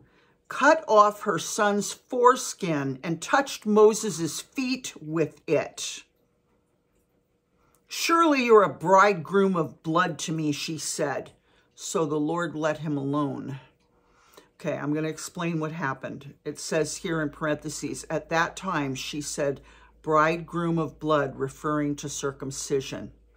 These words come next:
Now, in Midian, they're not Israelites and they're not circumcised, okay? So, um,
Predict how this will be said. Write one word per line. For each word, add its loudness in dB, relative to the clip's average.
Now, 0
in -2
Midian, 2
they're 0
not 0
Israelites -2
and -2
they're 0
not -4
circumcised, -8
okay? -4
So, 2
um, 4